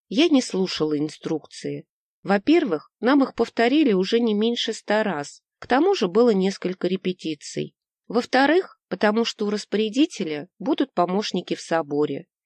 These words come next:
И нам просто не дадут не дойти или не туда сесть. Хотя какая разница, где окажемся мы, если главная героиня дня — Ханна,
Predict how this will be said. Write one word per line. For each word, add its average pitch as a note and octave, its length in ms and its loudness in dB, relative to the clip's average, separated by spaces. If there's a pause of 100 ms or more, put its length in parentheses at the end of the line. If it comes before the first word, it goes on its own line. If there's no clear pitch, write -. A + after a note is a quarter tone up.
(100)
И A#3+ 100 0
нам E4+ 300 4
просто B3+ 400 -2
не C4 160 2
дадут A#3+ 540 0 (140)
не F3+ 120 -2
дойти G3 600 0 (100)
или F3+ 200 0
не F3 160 -2
туда F3 320 -2
сесть. - 540 -8 (320)
Хотя D4+ 320 2
какая E4+ 360 2
разница, E3 760 -2
где F#3 300 2
окажемся F3 600 0
мы, C4 280 0 (160)
если B3+ 340 0
главная F3 500 2
героиня F3 540 -2
дня — B3 380 0 (160)
Ханна, E3 680 -2